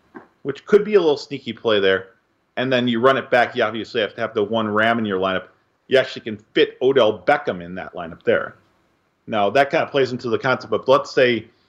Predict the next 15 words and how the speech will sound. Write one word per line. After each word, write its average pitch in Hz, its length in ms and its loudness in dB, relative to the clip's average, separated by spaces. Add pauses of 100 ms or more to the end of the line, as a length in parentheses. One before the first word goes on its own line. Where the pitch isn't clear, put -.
(120)
you 151 140 -4
don't 151 380 2
wanna 143 180 2
put - 240 -6
Kupp - 200 -2
in 127 80 -6
your 110 120 -2
lineup 107 240 0
for - 80 -20
some 107 180 -6
reason 95 260 -4
for 92 100 -14
differentiation. 95 920 -2
Now, 90 320 -4 (400)
uh, 101 300 6